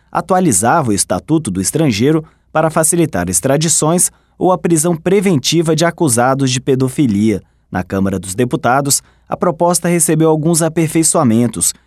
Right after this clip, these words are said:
que foram aprovados na Comissão de Constituição e Justiça do Senado. Para o relator da matéria na C C J, senador Randolfo Rodrigues, do pesol do Amapá, a proposta é oportuna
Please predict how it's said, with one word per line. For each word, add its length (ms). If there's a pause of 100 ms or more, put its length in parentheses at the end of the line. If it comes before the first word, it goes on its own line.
(120)
que 120
foram 260
aprovados 580
na 140
Comissão 420
de 120
Constituição 800
e 80
Justiça 580
do 140
Senado. 640 (360)
Para 160
o 40
relator 420
da 100
matéria 500
na 120
C 180
C 160
J, 420
senador 440
Randolfo 360
Rodrigues, 680 (200)
do 140
pesol 420
do 120
Amapá, 480 (280)
a 120
proposta 580
é 60
oportuna 720